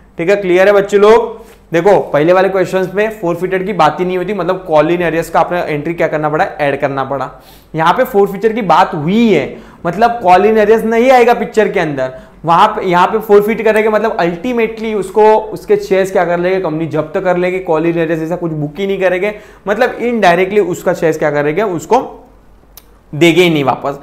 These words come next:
मतलब जितना है company उसका, अ, रख लेगी और बाकी सब forfeit कर लेगी, मतलब जब्त कर लेगी। अभी जो next वाला question करेंगे वो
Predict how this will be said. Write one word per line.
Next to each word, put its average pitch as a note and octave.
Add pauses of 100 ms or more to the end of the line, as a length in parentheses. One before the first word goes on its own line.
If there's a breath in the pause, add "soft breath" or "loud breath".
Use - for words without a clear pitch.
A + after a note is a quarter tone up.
(120 loud breath)
मतलब F3+
जितना G3+
है G3+
company F3+
उसका, F3
अ, E3+ (640)
रख E3+
लेगी G#3
और G#3
बाकी E3
सब E3
forfeit D#3
कर D#3
लेगी, F3
मतलब F3
जब्त D#3
कर C3
लेगी। B2+ (380 loud breath)
अभी F#3+
जो D4+
next A3+
वाला A#3+
question G#3
करेंगे F#3+
वो E3